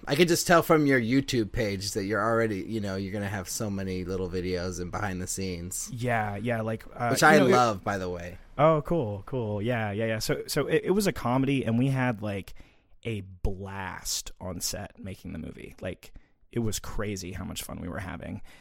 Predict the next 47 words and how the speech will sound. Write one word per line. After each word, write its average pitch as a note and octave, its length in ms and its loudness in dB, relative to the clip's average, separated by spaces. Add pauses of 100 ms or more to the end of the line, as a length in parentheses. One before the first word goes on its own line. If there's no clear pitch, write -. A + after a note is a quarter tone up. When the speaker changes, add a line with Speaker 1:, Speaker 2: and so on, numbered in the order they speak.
(160)
Speaker 2:
And A#2+ 100 2
I A#2+ 80 4
feel B2+ 400 2
like A2 420 -2 (400)
the B2 280 2
amount, G#2+ 420 -2
like, A2 320 -4 (160)
the G#2+ 220 -6 (100)
extras F#3+ 540 -2
are, A2 160 0
like, G2+ 220 -8
kind A2+ 260 -2
of F#2+ 120 -6
just G#2 380 -4
as A2 160 -2
fun G#2 240 -4
as G#2+ 140 -4
the G2+ 100 -8
movie G2+ 460 -4
to D3 100 -4
some D3+ 220 -4
degree. D3+ 380 -6 (460)
And A#2+ 160 0
so, A#2+ 280 0
like, A2+ 400 -2 (160)
I A#2 80 -2
feel A#2 340 -2
like G#2+ 240 -2
for, G#2+ 540 -6 (160)
there, A#2 260 -2
there's, B2 260 0
like, B2+ 140 -2
a B2 60 -4
good D#3+ 160 2
amount C#3+ 160 0
of B2 80 -2
people A#2+ 200 0
on A2 80 2
my G#2 100 -2
list G#2 280 -4
who A#2 80 -2
have G2 100 -6
seen G#2+ 320 -4
it, C#3+ 200 -2 (100)
but, G#2 240 -4 (580)
uh, G2+ 460 -6 (220)
like, - 240 -6